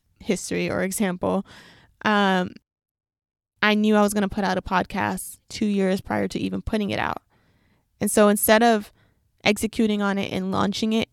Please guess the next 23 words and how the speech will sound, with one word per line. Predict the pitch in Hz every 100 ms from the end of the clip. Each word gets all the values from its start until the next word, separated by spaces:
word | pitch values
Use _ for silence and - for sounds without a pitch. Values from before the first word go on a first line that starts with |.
| -
in | 208 208
that | 196 -
moment, | 190 190 220 254 -
I | 208
waited | 190 190 208 202
until | 190 190 - 185
I | - 190
felt | - 185 -
like | 190 180 196 - -
it | 190
was | 185 -
the | 185
right | 185
time, | - 196 190
until | 190 -
I | 202
felt | 190 190 185 - _ _ _ _ _ _ -
as | 190
though | - 190
God | 190 190 190
was | 185
telling | - 247 254
me | 208 196